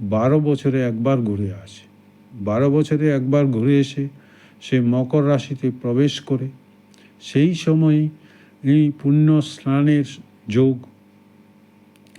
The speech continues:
মানুষ কুম্ভ মেলায় নিজেদের নিয়ে উপস্থিত হয় আধ্যাত্মিকতা ও পুণ্য লাভের আশায়।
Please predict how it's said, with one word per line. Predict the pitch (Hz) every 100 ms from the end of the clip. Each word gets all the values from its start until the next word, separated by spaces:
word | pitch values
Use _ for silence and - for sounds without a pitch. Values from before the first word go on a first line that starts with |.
| -
মানুষ | 113 131 143 139 - - _ - - _ -
কুম্ভ | 143 156
মেলায় | 147 135 139 127 123 123 - _ _ _ _ _ - 123
নিজেদের | 131 135 131
নিয়ে | 135 123 131 135
উপস্থিত | 131 135 170 - - 131 -
হয় | 123 120 - - - _
আধ্যাত্মিকতা | - 135 135 151 151 135 123 123 127
ও | 117 107 -
পুণ্য | 127 139
লাভের | 123 120 113 113 110
আশায়। | 107 104 107 -